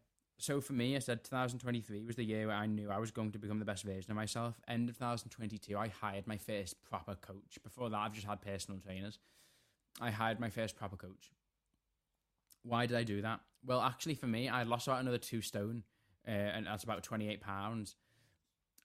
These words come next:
And whi-, whilst I was at Marbella, and I knew at that point, I was like, "I've been here before." This is, I was just at my lowest weight I've ever been at. And I was like, "I've been in this position before. I want to make sure I get to where I need to be. I need to double down."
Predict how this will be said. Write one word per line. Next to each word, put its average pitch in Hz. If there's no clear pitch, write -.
And 107
whi-, 117
whilst 107
I 123
was 113
at 113
Marbella, 110
and 113
I 110
knew 110
at 107
that 107
point, 120
I 117
was 101
like, 104
"I've 107
been 110
here 123
before." 98
This 104
is, 113
I 107
was 101
just 120
at 107
my 117
lowest 110
weight 98
I've 107
ever 107
been 95
at. 117
And 107
I -
was 98
like, 104
"I've 110
been 110
in 123
this 117
position 107
before. 110
I 113
want 107
to 113
make 107
sure 107
I 110
get 98
to 107
where 104
I 104
need 98
to 98
be. 98
I 98
need 95
to 107
double 95
down." 92